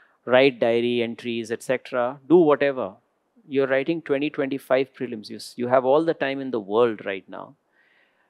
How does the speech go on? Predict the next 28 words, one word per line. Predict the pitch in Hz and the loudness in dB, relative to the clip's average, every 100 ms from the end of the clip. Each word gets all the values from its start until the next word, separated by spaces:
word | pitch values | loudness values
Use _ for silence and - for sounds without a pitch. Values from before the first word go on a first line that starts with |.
| _ | _
And | 127 127 | -2 0
by | 110 135 | 2 2
the | 160 185 | 2 0
time | 185 185 190 190 - _ _ | -2 -4 -6 -12 -20 _ _
you | - 139 139 151 151 147 - _ _ _ _ _ _ _ - | -18 -6 0 0 0 -6 -14 _ _ _ _ _ _ _ 2
are | 135 | 2
done | 127 135 147 | 4 0 0
with | 143 127 | -2 2
your | 135 127 123 - _ | 2 2 0 -6 _
mains | 131 135 156 156 | -2 2 2 2
preparation, | - 123 120 113 107 120 101 _ _ _ - | 0 0 0 -8 -8 -10 -16 _ _ _ -6
let's | 123 - | -6 -6
say | - 113 113 - _ 131 | -6 -6 -6 -12 _ -8
December, | - 123 113 110 101 151 _ _ _ _ _ _ _ - - | -6 -4 -6 -6 -8 -10 _ _ _ _ _ _ _ -20 -4
you | 123 | 0
should | 131 - 143 131 | 0 0 -4 -4
be | 156 - - | -10 -6 2
comfortable | 160 165 202 185 135 107 98 _ _ _ _ _ _ - | 2 2 -2 -2 -4 -6 -12 _ _ _ _ _ _ 2
in | 139 | 4
terms | 139 139 135 | 4 2 0
of | 135 - | -8 -4
your | 139 - | -6 -4
English | 147 143 156 160 - | -6 -4 -4 -6 -4
comprehension, | - 120 127 127 123 113 - 117 _ _ _ _ _ _ _ - | -2 -2 -4 -10 -10 -14 -18 -20 _ _ _ _ _ _ _ -6
reading, | 117 113 117 113 | -4 -2 -4 -2
writing, | 107 104 - 113 110 | -4 -4 -6 -10 -10
and | 117 107 | -16 -16
thinking. | 113 110 104 120 | -18 -18 -18 -20